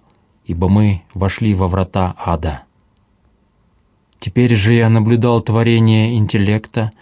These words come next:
отрицающего свободный и нетронутый человеческий облик. Этот интеллект измыслил каверзу. Он исчислял своё творение человеческими силами,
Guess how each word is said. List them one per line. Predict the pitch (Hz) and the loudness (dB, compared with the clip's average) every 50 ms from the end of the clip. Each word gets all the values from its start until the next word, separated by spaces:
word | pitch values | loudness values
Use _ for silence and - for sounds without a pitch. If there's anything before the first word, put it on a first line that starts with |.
| - - - - - - | -20 -20 -20 -20 -20 -10
отрицающего | - - 110 - 110 113 - - - 113 107 107 110 104 - - - 110 110 110 | -6 -6 -2 -2 -2 -2 -2 -2 -2 0 2 2 2 2 0 0 0 0 0 0
свободный | - - - 110 107 98 98 101 101 98 98 104 104 104 | 0 -2 -2 -2 0 0 0 0 2 2 2 2 2 2
и | - 113 101 | 0 0 0
нетронутый | 101 104 98 - 101 98 95 98 98 95 90 - 104 | 0 0 0 0 -2 0 0 2 0 0 -2 -4 -6
человеческий | 95 - - 107 101 98 98 101 95 - 104 - - - - 101 | -4 -4 -2 -2 0 0 0 -2 -4 -4 -8 -10 -8 -6 -6 -6
облик. | 98 98 90 80 76 78 80 - - - _ _ _ _ _ _ _ _ _ _ _ - | -4 -4 -4 -6 -6 -10 -12 -14 -16 -20 _ _ _ _ _ _ _ _ _ _ _ -6
Этот | - 107 - 98 - | -4 -2 -2 -2 -2
интеллект | - 113 104 - - 107 107 107 104 104 - - | -2 -2 -2 0 0 0 0 0 0 -4 -6 -6
измыслил | - 120 95 92 104 107 104 - - 107 107 113 113 _ | -4 -4 0 0 0 0 0 -2 -2 -2 -2 -4 -6 _
каверзу. | - - 104 90 87 87 90 85 80 73 80 76 76 82 85 _ _ _ _ _ _ _ _ _ - - - - - - - _ - | -6 -4 -4 -2 -2 -2 -2 -4 -4 -6 -8 -10 -10 -12 -14 _ _ _ _ _ _ _ _ _ -20 -20 -20 -20 -20 -20 -18 _ -4
Он | - 110 113 110 110 117 156 | 0 0 2 2 0 0 -2
исчислял | - 107 - - - 120 - - - 120 117 110 | -6 -6 -6 -4 -4 -4 -2 -2 0 0 0 0
своё | - - - 113 117 113 107 | -2 -2 0 0 0 0 0
творение | - 110 110 113 113 110 107 104 107 107 107 98 | 0 0 0 2 2 4 4 4 4 2 0 0
человеческими | - - 110 101 104 107 113 98 - 104 98 - - - 107 101 101 101 101 101 - _ - | 0 0 0 2 2 2 0 0 -2 -4 -4 -4 -2 -2 0 0 2 0 0 -2 -6 _ -14
силами, | - - - 120 120 113 98 92 87 87 87 82 82 | -14 -8 -6 -4 -4 -2 0 0 0 0 0 -2 -4